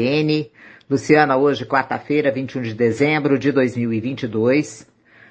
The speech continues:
As nozes e castanhas ocuparam o primeiro lugar em valores de importação da fruticultura brasileira, abastecendo os mercados e feiras do Paraná. São vinte e dois fornecedores que mandam esses produtos ao país, com destaque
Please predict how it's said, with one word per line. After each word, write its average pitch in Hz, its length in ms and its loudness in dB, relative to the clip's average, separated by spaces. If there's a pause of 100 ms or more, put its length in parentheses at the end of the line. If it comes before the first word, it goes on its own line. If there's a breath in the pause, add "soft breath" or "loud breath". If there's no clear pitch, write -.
As 131 220 0
nozes 139 480 4
e 131 60 -8
castanhas 147 840 -2
ocuparam 135 480 0
o - 20 -6
primeiro 131 380 -2
lugar 127 320 2
em 131 80 -4
valores 120 460 -4
de 127 280 -4
importação 170 1040 0
da 147 100 2
fruticultura 135 680 -4
brasileira, 120 580 2
abastecendo 143 800 -2
os 127 100 -4
mercados 131 680 -2
e 120 60 -4
feiras 131 460 -4
do 139 140 0
Paraná. 147 520 0 (340 loud breath)
São 123 200 0
vinte 165 200 0
e 160 60 0
dois 139 220 2
fornecedores 120 1040 -2 (240 loud breath)
que 151 160 0
mandam 147 560 2
esses 143 280 -2
produtos 127 440 -6
ao 117 120 -2
país, 120 480 -4
com 131 160 0
destaque 123 600 -2